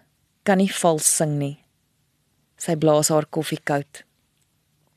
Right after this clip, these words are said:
"Sal jy ook vir ewig hier kan woon, Soekie?" Oor die rand van die beker kyk hy deur die stoom na haar. Ongelukkig was my pa net 'n skoolhoof, nie 'n eiendomsontwikkelaar nie.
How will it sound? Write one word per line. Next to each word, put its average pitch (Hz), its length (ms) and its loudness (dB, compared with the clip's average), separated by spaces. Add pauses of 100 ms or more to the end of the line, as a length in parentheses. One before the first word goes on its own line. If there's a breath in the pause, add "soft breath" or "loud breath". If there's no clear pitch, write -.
(440 soft breath)
"Sal 165 240 2
jy 170 180 6
ook 202 220 2
vir 233 140 0
ewig 180 320 2
hier 151 160 -2
kan 147 200 0
woon, 139 340 0
Soekie?" 143 480 -2 (1160)
Oor 170 100 0
die 156 120 4
rand 160 240 2
van 190 120 0
die 180 80 0
beker 151 400 0
kyk 165 300 -2
hy 165 120 0
deur 151 200 0
die 160 80 -2
stoom 151 360 -2
na 147 140 -2
haar. 143 280 -6 (1600 soft breath)
Ongelukkig 208 600 2
was 160 200 0
my 156 180 2
pa 202 240 4
net 208 180 2
'n 180 60 4
skoolhoof, 175 720 2 (140)
nie 220 180 4
'n 185 160 2
eiendomsontwikkelaar 147 1080 0
nie. - 200 -8